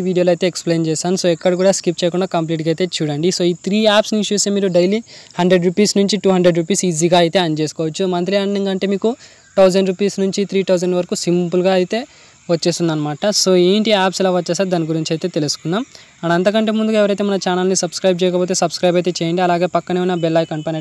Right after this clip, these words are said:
ట్యాప్ చేసి all అని సెలెక్ట్ చేసేసేయండి. వీడియో కానీ నచ్చినట్లయితే లైక్ చేయండి, షేర్ చేయండి, ఏమైనా డౌట్స్ ఉన్నా కామెంట్ సెక్షన్లో అయితే అడగండి. So, డిస్క్రిప్షన్లో మీకు Telegram లింక్ అయితే ఇచ్చింటాను, సింపుల్గా అక్కడ వెళ్ళి మీరు Telegram-లో అయితే జాయిన్ కావచ్చు. So, ఇందులో వచ్చేసి మీకు చిన్న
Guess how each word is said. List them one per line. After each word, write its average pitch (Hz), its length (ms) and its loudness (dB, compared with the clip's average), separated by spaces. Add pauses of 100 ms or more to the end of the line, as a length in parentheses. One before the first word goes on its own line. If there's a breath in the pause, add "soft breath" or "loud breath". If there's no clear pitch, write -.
ట్యాప్ 143 240 -4
చేసి 156 220 -2 (640 loud breath)
all 175 180 6
అని 185 100 2
సెలెక్ట్ 170 260 0
చేసేసేయండి. 160 440 -6
వీడియో 196 200 -2
కానీ 208 140 -4
నచ్చినట్లయితే 196 520 -4
లైక్ 170 220 2
చేయండి, 180 220 0
షేర్ 165 220 0
చేయండి, 170 160 -2
ఏమైనా 160 200 -2
డౌట్స్ 147 200 -4
ఉన్నా 196 140 -4
కామెంట్ 151 300 -2
సెక్షన్లో 151 340 -4
అయితే 147 160 -4
అడగండి. 139 340 -2 (360 loud breath)
So, - 60 -2 (100)
డిస్క్రిప్షన్లో 220 500 0
మీకు 220 220 0
Telegram 185 380 2
లింక్ 190 200 0
అయితే 202 200 0
ఇచ్చింటాను, 202 340 -2
సింపుల్గా 180 380 2
అక్కడ 175 200 0
వెళ్ళి 175 200 0
మీరు 196 180 -2
Telegram-లో 156 440 0
అయితే 165 120 -4 (100)
జాయిన్ 147 260 -2
కావచ్చు. 143 340 -4 (420 loud breath)
So, - 120 -8
ఇందులో 208 180 4
వచ్చేసి 208 280 0
మీకు 220 200 -2
చిన్న 196 120 0